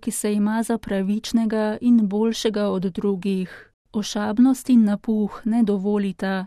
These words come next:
da bi se videl kot potreben zveličanja, ampak preprečujeta videti usmiljeno Božje obličje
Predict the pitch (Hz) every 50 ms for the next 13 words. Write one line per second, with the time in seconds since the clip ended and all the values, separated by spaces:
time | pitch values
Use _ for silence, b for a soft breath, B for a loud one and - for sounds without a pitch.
0 | - - 196 190 190 185 196 - - - 202 196 185 190 208 220 208 233 233 226
1 | 226 - 247 233 - - 254 240 - 220 196 190 190 180 196 196 190 - 190 190
2 | 196 185 196 190 185 - - 196 190 190 190 190 185 185 185 - _ _ _ -
3 | 196 190 185 185 - 208 208 208 - - - - 214 196 - 208 202 196 - -
4 | 233 220 214 196 190 - - 190 190 190 190 190 185 185 208 202 220 226 214 -
5 | 226 220 208 202 196 - - 226 220 233 240 233 240 220 208 196 196 175 190 196
6 | 202 208 208 - 220 220 202 190 185 180 190 202 196 196 - - - 202 190 190
7 | 185 190